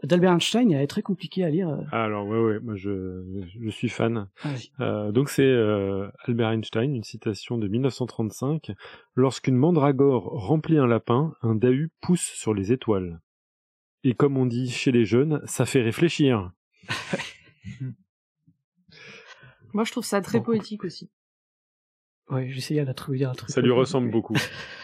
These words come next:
Speaker 1: À mon avis, il a cité ça pour, euh, trouver quelque chose en expérience de pensée, euh, sur, euh, pour trouver la vitesse de la lumière, un truc comme ça, je pense.
Speaker 2: Ouais, ouais, ouais.
Speaker 1: Ouais.
Speaker 2: Clairement.
Speaker 3: En tout cas, je dis,
Speaker 2: Avant
Speaker 3: je
Speaker 2: de
Speaker 3: n'ai qu'une
Speaker 2: faire un
Speaker 3: chose à dire,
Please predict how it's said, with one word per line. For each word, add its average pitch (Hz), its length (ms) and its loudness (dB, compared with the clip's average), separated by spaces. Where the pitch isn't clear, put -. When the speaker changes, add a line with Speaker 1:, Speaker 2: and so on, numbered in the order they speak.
Speaker 1:
À 147 80 6
mon 160 80 8
avis, 196 300 6
il 147 140 4
a 170 40 4
cité 196 280 2
ça 214 260 2
pour, 147 300 -2
euh, 135 180 0
trouver 151 380 -2
quelque 156 180 -4
chose - 200 -4
en 151 100 4
expérience 139 440 0
de 127 80 -6
pensée, 135 640 -4
euh, 117 200 -8
sur, 127 380 -6
euh, 120 120 -8
pour - 120 -20
trouver - 260 -10
la 127 80 -6
vitesse 120 280 -10
de 123 80 -8
la 117 60 -6
lumière, 120 260 -6
un 117 60 -8
truc - 160 -18
comme - 200 -16
ça, - 40 -18
je - 120 -20
pense. - 180 -20
Speaker 2:
Ouais, 107 280 -6
ouais, 101 160 -4
ouais. 92 220 -10
Speaker 1:
Ouais. 85 140 -8
Speaker 2:
Clairement. 98 360 -6
Speaker 3:
En 175 100 -8
tout - 100 -12
cas, 240 300 -2
je 180 160 -4
dis, 180 160 -2
Speaker 2:
Avant - 80 -2
Speaker 3:
je - 60 -4
Speaker 2:
de - 60 0
Speaker 3:
n'ai 196 40 0
qu'une 180 80 -4
Speaker 2:
faire - 80 4
un 208 100 0
Speaker 3:
chose 208 160 -2
à 190 80 6
dire, 208 340 0